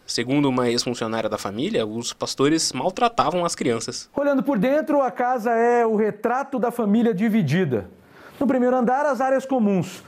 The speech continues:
Speaker 2: onde os filhos adotivos comiam arroz, macarrão, salsicha e no café da manhã pão sem manteiga.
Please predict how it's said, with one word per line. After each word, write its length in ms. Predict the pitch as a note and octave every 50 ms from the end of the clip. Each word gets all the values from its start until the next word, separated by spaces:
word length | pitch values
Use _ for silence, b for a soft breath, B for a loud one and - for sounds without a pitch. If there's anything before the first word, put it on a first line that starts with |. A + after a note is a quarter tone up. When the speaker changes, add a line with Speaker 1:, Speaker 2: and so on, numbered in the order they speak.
| B B B
Speaker 2:
onde 280 | - E3+ F3 E3 D3 D#3+
os 100 | - -
filhos 240 | - F3 F#3+ D#3+
adotivos 680 | F#3+ G3 E3+ D#3+ - - A3+ A#3+ G#3+ C#3+ A#2 - - b b b b
comiam 380 | - F#3 F3+ F#3+ G3 G3 F#3 F3
arroz, 420 | D3+ C#3 D#3 G3 A3 A#3 A3 A3+
macarrão, 580 | A3+ G#3 G3+ - D#3 C3+ D3 F3+ G3 G#3 G#3 -
salsicha 640 | - - D3+ C#3 C#3 - A3 A3 G#3 - A#3+ A3+ A3+ B B B
e 80 | A#3+
no 80 | A#3+ C4+
café 240 | C4+ C4+ B3+ C4 A#3
da 80 | G#3+
manhã 280 | A#3+ A3 A3 A3+ B3 B3+
pão 240 | B3 - B3 B3+ B3
sem 200 | B3 - C#4 C#4
manteiga. 560 | C#4 C4 A3 - G#3+ F#3+ F3+ C#3+ A2+ G2 -